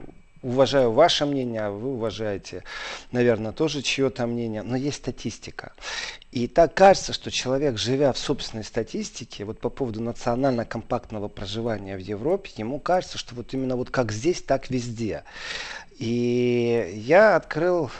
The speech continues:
пока шли новости, статистику по Европе, непосредственно по Германии. Э, и, м, цифры, между прочим, если сравнивать, то те, кто думает, что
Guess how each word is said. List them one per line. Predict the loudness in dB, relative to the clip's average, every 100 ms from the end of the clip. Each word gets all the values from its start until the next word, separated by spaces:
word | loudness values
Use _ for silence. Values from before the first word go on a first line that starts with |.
| -4
пока | -2 0
шли | 0 2 2 0
новости, | 0 -2 0 -2 -4 -6
статистику | -4 -6 -6 -10 -10 -10 -10
по | -4 0
Европе, | 0 0 0 2 2 0 -4
непосредственно | -4 -4 -4 -4 -4 -4 -6
по | -2 -2
Германии. | -2 -2 0 2 2 0 -4 -6 -12 -18 -14
Э, | -12 -12 -12 -14 -14 -16
и, | -16 -12 -8 -6 -6 -6 -8 -12 -18 -16 -10 -4
м, | -4
цифры, | -4 -4 -4 -4 -6 -6 -12 -10 -2
между | -2 0 -4
прочим, | -2 0 0 -2 -6
если | -8 -8 -8
сравнивать, | -4 -2 -2 -2 -8 -8 -10 -12 -12 -10 -10 -12 -14 -6
то | -2 0 0 0 0 -4
те, | 0 -2
кто | -2 -4
думает, | -2 -2 -4
что | -8 -6 -6